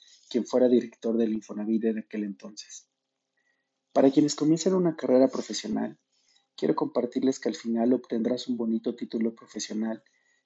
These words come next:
que podrás presumir y colgar donde te plazca, pero jamás sustituirá tu actitud y deseo de transformar la vida de las personas.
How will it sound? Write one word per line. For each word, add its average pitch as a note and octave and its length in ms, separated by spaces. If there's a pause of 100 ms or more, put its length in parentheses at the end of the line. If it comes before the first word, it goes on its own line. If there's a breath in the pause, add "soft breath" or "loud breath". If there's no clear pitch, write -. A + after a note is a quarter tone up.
que C#3 140
podrás C3 420
presumir A#2+ 500
y - 120
colgar A#2 520 (540)
donde A2+ 440
te - 120
plazca, A2 480 (380)
pero B2 180
jamás B2 800 (340)
sustituirá A#2 1080 (160)
tu A#2+ 80
actitud B2 640 (160)
y C3 140
deseo B2 400
de B2 120
transformar A2+ 800
la B2 120
vida A2+ 240
de G#2+ 80
las G2+ 180
personas. - 640